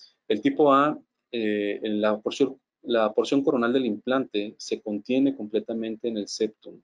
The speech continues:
o en la furca. Eh, ¿qué es este caso? En donde tenemos trescientos sesenta grados, eh, eh,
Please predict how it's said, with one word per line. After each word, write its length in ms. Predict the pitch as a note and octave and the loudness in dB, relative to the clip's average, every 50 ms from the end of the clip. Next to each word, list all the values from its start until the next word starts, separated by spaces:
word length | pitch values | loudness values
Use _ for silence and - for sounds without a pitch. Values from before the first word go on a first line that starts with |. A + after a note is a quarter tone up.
| _ | _
o 80 | _ - | _ -20
en 60 | F#2 | -20
la 80 | F2+ - | -20 -20
furca. 440 | _ - A2 G#2+ G#2 - - - _ _ _ _ _ _ _ _ _ _ _ _ _ | _ -2 -2 -2 -2 -6 -14 -20 _ _ _ _ _ _ _ _ _ _ _ _ _
Eh, 360 | - A2 G#2+ G#2+ G#2+ G#2 G#2 G#2+ | -6 -2 0 0 2 0 0 0
¿qué 80 | - C3 | -2 -2
es 100 | C3 - | 0 0
este 260 | C#3+ C3+ - D3 - | 0 0 0 -2 0
caso? 300 | - B2 A2 A2 - A2+ | 2 0 0 0 -2 -2
En 60 | G#2+ | -2
donde 200 | G#2 G#2 G#2 G#2 | -2 0 0 0
tenemos 380 | G#2 - A2 A2 A2+ B2+ B2+ - | 0 0 0 2 2 0 -2 -2
trescientos 440 | - G#2+ - A#2 A2 B2 B2+ A#2 - | -6 -8 -6 -6 -2 0 0 0 0
sesenta 300 | - A2 G#2+ G#2 G#2+ G#2 | -2 -4 -4 -2 0 0
grados, 600 | G#2 G#2+ G#2 G#2 G#2 G#2+ A2 G#2+ - - - _ _ _ - | 2 2 2 4 4 4 2 0 -2 -10 -18 _ _ _ -20
eh, 340 | G#2 F#2+ F#2+ - - - _ _ _ | -18 -18 -18 -20 -20 -20 _ _ _
eh, 260 | G2 F#2+ F#2 F#2 | -20 -20 -20 -20